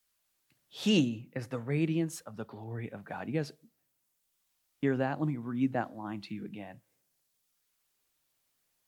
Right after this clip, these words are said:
I think we need to pause and s-, and just take this in for a moment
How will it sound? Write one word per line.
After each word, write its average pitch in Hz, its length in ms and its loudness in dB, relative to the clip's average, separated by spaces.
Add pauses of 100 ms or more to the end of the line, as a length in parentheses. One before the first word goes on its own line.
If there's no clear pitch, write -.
(460)
I 123 40 -4
think 156 200 2
we 151 100 4
need 147 340 2
to 135 100 -6
pause 143 640 4
and 113 160 -8
s-, - 480 -10 (240)
and 120 100 4
just 127 240 0 (400)
take 151 320 2
this 143 280 -2
in 131 240 0
for 113 200 -8
a 104 40 -4
moment 101 380 -6